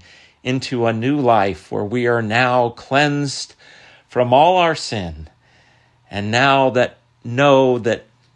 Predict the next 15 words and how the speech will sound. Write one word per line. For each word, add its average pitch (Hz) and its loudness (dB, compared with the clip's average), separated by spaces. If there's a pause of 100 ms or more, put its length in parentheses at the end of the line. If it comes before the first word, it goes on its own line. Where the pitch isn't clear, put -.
(280)
nothing 147 -2
will 123 -2
ever 151 0
separate 98 -6
us 90 -10
from 107 -8
the 104 -4
love 113 -2
and 104 -6
mercy 107 -6
of 95 -10
God 95 -4
in 95 -8
this 90 -10
life. 85 -8